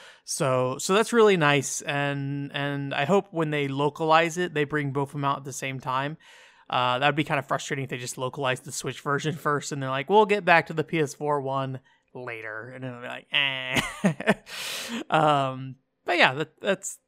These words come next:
that's cool. I, it, it kinda looks the same, like, visually, so it still got, has that, like, you know, I don't know if generic look is the right word. Like, Yokai Watch has a look that feels like it was specifically designed for the technical limitations of the Nintendo three D S.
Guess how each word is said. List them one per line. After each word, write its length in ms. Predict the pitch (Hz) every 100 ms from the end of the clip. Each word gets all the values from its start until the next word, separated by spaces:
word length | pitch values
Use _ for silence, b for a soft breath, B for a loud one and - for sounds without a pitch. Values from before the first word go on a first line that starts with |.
| -
that's 180 | 208 -
cool. 180 | 233
I, 140 | 214 196
it, 200 | 214 226
it 240 | 220 -
kinda 220 | - 285 208
looks 420 | 156 185 - -
the 120 | 233
same, 360 | - 226 226 208
like, 180 | 170
visually, 560 | 135 165 160 185 185 180
so 380 | - 151 143 143
it 200 | 143 139
still 260 | - 170
got, 220 | 151 151 -
has 280 | 151 147
that, 220 | 143 135 135
like, 280 | 135 135
you 80 | 143
know, 280 | 131 127 123 _ _ _ _ _ _ _ _ _ _ -
I 60 |
don't 100 | 220
know 60 | 220
if 100 | 139
generic 420 | 147 139 139 135 139
look 280 | 139 139
is 100 | 147
the 60 | 143
right 160 | 139 143
word. 320 | 143 147 143
Like, 160 | 147
Yokai 320 | - 294 330 294
Watch 340 | 190 185 -
has 300 | - 160 151
a 360 | 160 147 143 139
look 320 | 147 175 180
that 280 | 170 160 -
feels 480 | - 175 175 165 147
like 160 | 139
it 40 | 147
was 120 | 135
specifically 600 | - 143 - 170 160 175
designed 640 | 143 135 131 139 143 135 B B B
for 100 | 170
the 120 | 147
technical 440 | - 175 175 - 160
limitations 640 | 147 131 156 147 180 165
of 80 | 151
the 100 | 135
Nintendo 420 | 135 123 143 135
three 140 | 147 139
D 160 | 127
S. 340 | 131 180 -